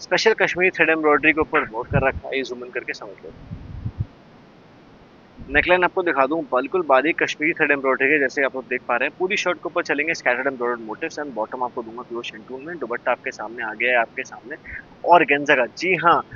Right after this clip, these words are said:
ऑर्गेन्जा का super designer दुपट्टा आपको दिया जा रहा है, वो भी पाँच पाँच inch heavy scallop embroidery border के साथ। आइए zoom in करके देखें border की finishing क्या जबरदस्त है भाई, देखिए आप बिल्कुल बारीक रेशम का ही काम चल रहा है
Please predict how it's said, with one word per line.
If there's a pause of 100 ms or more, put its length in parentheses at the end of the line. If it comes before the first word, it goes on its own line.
(280)
ऑर्गेन्जा
का
super
designer
दुपट्टा
आपको
दिया
जा
रहा
है,
वो
भी
पाँच
पाँच
inch
heavy
scallop
embroidery
border
के
साथ। (340)
आइए
zoom
in
करके
देखें
border
की
finishing
क्या
जबरदस्त
है
भाई,
देखिए
आप (480)
बिल्कुल
बारीक
रेशम
का
ही
काम
चल
रहा
है